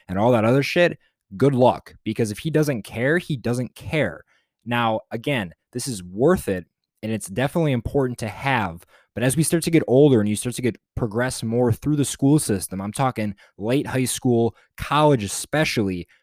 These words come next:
why are we still learning about these subjects, especially if the student doesn't care? You can yell at them all you want. You can give them bad, poor grades. They can fail tests. It doesn't matter. If they don't care,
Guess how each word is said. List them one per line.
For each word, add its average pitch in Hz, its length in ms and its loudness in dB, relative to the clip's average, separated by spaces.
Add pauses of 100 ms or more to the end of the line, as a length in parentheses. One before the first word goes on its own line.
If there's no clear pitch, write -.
(200)
why 120 300 -2
are 180 100 6
we 180 120 2
still 160 320 2
learning 131 320 2
about 113 240 0
these 104 180 -6
subjects, 123 600 0 (260)
especially 131 840 -2
if - 120 -8
the 110 80 -4
student 120 600 0
doesn't 104 440 -6
care? 127 600 -4 (540)
You 120 80 -10
can 135 160 0
yell 131 240 2
at 147 80 0
them 135 120 0
all 127 240 4
you 139 140 2
want. 123 340 0
You 107 120 -8
can 98 280 -8 (160)
give 135 220 -2
them 135 400 0
bad, 117 240 -8
poor 147 300 6
grades. 131 440 0
They 113 120 -2
can 95 120 -10
fail 135 300 -2
tests. 127 380 -4
It 190 60 -8
doesn't 120 260 -2
matter. 110 360 -4 (360)
If - 80 -6
they 131 60 2
don't 151 180 0
care, 117 440 -2